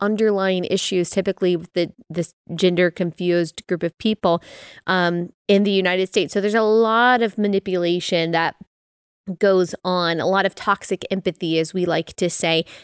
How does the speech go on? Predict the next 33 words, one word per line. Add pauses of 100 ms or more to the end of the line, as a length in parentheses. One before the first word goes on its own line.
that
goes
on
in
this
Parents
Magazine
article. (420)
All
right,
then
there's (200)
Big
Little
Feelings. (320)
Big
Little
Feelings (100)
is
a
popular
account,
three
point
one
million
followers.
I
know
a
lot
of
you,